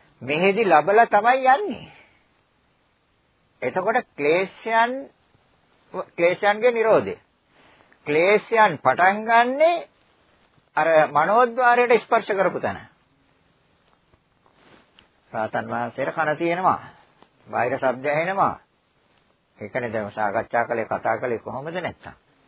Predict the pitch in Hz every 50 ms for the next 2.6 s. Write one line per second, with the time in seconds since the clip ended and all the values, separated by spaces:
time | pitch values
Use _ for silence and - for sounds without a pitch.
0 | _ _ _ _ - 104 107 107 107 110 120 117 107 123 120 120 123 123 117 120
1 | - - 104 101 104 110 107 - - 117 117 120 120 131 127 127 123 98 - 113
2 | 101 101 110 107 117 120 131 139 123 95 - 67